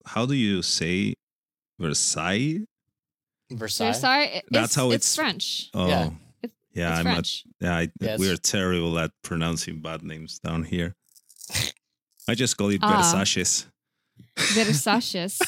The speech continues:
Speaker 1: <laughs>
Speaker 3: Ah. Oh, maybe that's the, oh,
Speaker 1: Because
Speaker 3: gosh.
Speaker 1: just, we just read it. Like, we, I never
Speaker 3: Is
Speaker 1: heard
Speaker 3: that
Speaker 1: it
Speaker 3: the
Speaker 1: pronounced
Speaker 3: Spanish version?
Speaker 1: correctly. So I ju-, I
Speaker 3: Oh.
Speaker 1: just read the, the, the letters in Spanish. I, I must do this for a lot of albums. God damn it.
Speaker 3: That's so funny. You
Speaker 1: <laughs>
Speaker 3: Spanishify everything.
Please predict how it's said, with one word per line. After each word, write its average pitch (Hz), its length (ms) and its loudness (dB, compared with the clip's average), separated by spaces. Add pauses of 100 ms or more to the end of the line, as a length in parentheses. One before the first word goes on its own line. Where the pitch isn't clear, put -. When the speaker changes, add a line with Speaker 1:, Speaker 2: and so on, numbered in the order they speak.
Speaker 1:
<laughs> - 40 -4
Speaker 3:
Ah. 220 640 4
Oh, 277 260 4
maybe 277 280 2
that's 294 240 2
the, 269 260 0 (360)
oh, - 60 -12 (380)
Speaker 1:
Because 147 260 4
Speaker 3:
gosh. 165 60 4 (160)
Speaker 1:
just, - 60 -4
we 156 100 4
just 143 200 2
read 135 340 4
it. 95 60 -8
Like, 107 240 2
we, 113 160 2
I 120 120 4
never 131 260 4
Speaker 3:
Is 110 60 0
Speaker 1:
heard - 180 4
Speaker 3:
that - 80 4
Speaker 1:
it - 60 2
Speaker 3:
the 480 140 2
Speaker 1:
pronounced 214 380 4
Speaker 3:
Spanish - 20 0 (260)
version? - 100 0
Speaker 1:
correctly. - 180 -2 (520)
So 95 400 0
I 107 120 2
ju-, 113 120 4
I 107 100 2
Speaker 3:
Oh. - 40 2
Speaker 1:
just 107 240 0
read 107 240 0 (160)
the, 95 280 0
the, 95 260 0
the 87 120 0
letters 90 340 0
in 85 100 2
Spanish. 85 400 0
I, 98 120 0 (120)
I 98 60 2
must 95 280 0
do 95 100 0
this 92 160 0
for 76 180 -4
a 73 60 -2
lot 78 280 -2
of 69 160 -4
albums. 73 460 -8 (120)
God 73 180 -10 (100)
damn - 100 -12
it. - 40 -12
Speaker 3:
That's 247 160 -6
so 240 200 -6
funny. 214 600 -4
You 226 60 0
Speaker 1:
<laughs> 220 60 -2
Speaker 3:
Spanishify 196 1400 -2
everything. 208 500 -2